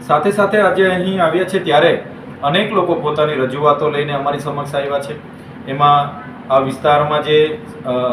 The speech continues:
સામૂહિક આરોગ્ય કેન્દ્ર છે, જ્યાં આજે પૂરતા પ્રમાણમાં ડૉક્ટરો નથી અને જે સાધનો પણ નથી, આ વિસ્તારમાં કોઈ બ્લડ બેંક પણ નથી. સાથે સાથે શિક્ષણને લઈને અનેક પ્રશ્નો આવ્યા છે, એમાં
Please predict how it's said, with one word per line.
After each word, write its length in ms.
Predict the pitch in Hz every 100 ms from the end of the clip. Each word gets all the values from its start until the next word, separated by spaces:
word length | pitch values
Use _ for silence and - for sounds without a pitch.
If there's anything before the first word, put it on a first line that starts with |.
| 120 - - - - - - -
સામૂહિક 440 | 151 180 202 202
આરોગ્ય 340 | 165 151 147 139
કેન્દ્ર 380 | 131 131 143
છે, 100 | 131 - - - - - - -
જ્યાં 180 | 123 151
આજે 120 | 147
પૂરતા 320 | 151 135 -
પ્રમાણમાં 520 | 147 139 139 143 139 131
ડૉક્ટરો 440 | 117 - 143 143
નથી 380 | 139 151 147 151 - - - 131
અને 160 | 135
જે 340 | 139 151 147 147 - 131
સાધનો 440 | 135 139 185 196
પણ 180 | 190 170
નથી, 320 | 135 120 107 - - - -
આ 140 | 147
વિસ્તારમાં 880 | 156 151 165 165 165 156 156 - -
કોઈ 140 | 151 147
બ્લડ 460 | - - 123 135
બેંક 340 | 135 143 - 151
પણ 160 | 151
નથી. 320 | 151 - 151 - - - -
સાથે 240 | 139 139 156
સાથે 280 | 151 156
શિક્ષણને 500 | 147 143 151 160 160
લઈને 320 | 151 151 151 151
અનેક 260 | 143 -
પ્રશ્નો 280 | 147 139 147
આવ્યા 240 | 139 147
છે, 140 | 147 143
એમાં 380 | 143 143 -